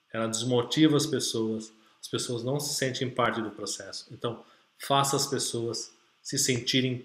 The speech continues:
parte do processo. Por mais que você entenda, ou por mais que elas possam contribuir pouco, não importa. Um, um envolvimento faz com que na próxima vez ela já esteja muito melhor do que a anterior.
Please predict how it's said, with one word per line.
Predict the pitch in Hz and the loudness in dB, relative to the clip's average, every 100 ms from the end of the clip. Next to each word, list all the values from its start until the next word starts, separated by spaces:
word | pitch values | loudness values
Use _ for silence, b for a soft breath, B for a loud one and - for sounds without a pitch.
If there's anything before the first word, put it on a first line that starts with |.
| - 139 | -4 4
parte | 131 127 123 | 4 4 -2
do | 117 | -4
processo. | 123 - 101 92 - - - | -4 -4 -6 -8 -12 -12 -4
Por | 135 | -2
mais | 127 123 127 | 0 0 0
que | - | -2
você | 127 113 127 | -4 -2 -2
entenda, | 123 - 127 135 147 170 - b b b b | -2 -2 0 0 0 -2 -4 b b b b
ou | 120 | -4
por | 127 | -2
mais | 123 123 | 0 0
que | 131 | -2
elas | 120 | -4
possam | - 123 120 120 | -4 -2 -2 -4
contribuir | 113 120 113 120 110 120 151 147 - | -6 -8 -8 -6 -2 0 0 -2 6
pouco, | 143 135 - 110 - - b b b - | 10 10 8 -2 -6 -10 b b b -2
não | 123 131 | 0 0
importa. | 131 113 104 - 92 - _ _ _ _ _ 165 | 0 -2 -2 -4 -10 -16 _ _ _ _ _ 10
Um, | 196 220 | 10 10
um | 214 196 202 | 8 8 6
envolvimento | 208 190 175 165 151 156 156 143 b b b | 8 8 8 8 8 6 2 -6 b b b
faz | - 127 | 4 4
com | - 127 | 4 -2
que | 131 | 2
na | 127 123 | 2 2
próxima | 131 127 123 - 117 | 4 4 4 0 -4
vez | 107 117 113 - - | -2 -2 -2 -4 -4
ela | 110 | -2
já | 113 | -2
esteja | 113 113 117 113 | -2 -2 -4 -6
muito | 127 127 143 139 | -4 -2 -2 -2
melhor | 127 110 110 110 | -2 2 4 2
do | 113 | -2
que | - 113 | -4 -6
a | |
anterior. | 110 113 107 98 | -4 -4 -4 -6